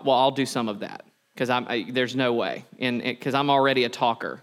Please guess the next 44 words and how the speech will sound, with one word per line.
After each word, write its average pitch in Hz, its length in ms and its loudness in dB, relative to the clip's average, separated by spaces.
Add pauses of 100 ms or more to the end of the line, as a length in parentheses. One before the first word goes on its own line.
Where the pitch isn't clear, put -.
(100)
All 123 100 0
you - 20 0
have 117 80 -4
to 113 60 -12
do 120 40 -4
is 113 80 -4
ask 117 200 -4
Bella. 95 240 -6
I - 200 -16
mean, 120 140 -2
they, 120 100 -2
they, 104 200 -4
they 131 180 0
barely 131 300 2
get 117 100 -2
to - 60 -12
play 120 200 0
in 117 80 -2
band 110 220 -4
class. - 420 -8
It's, - 200 -4
it's 123 160 -4
just, 120 180 -6
it's 120 140 -8
me 123 180 -2
talking. 113 420 -8 (560)
Um, 120 320 0 (340)
so 151 540 4
we're 160 140 4
gonna 180 160 2
try 165 160 2
to 160 60 2
co-, - 120 -2
we're 156 120 2
gonna 156 120 2
cover 147 440 2
a, 127 80 2
a - 240 -8
couple 190 300 2
of 151 100 2
things 151 260 0
this 135 180 -4
morning 147 340 2
that, 123 200 0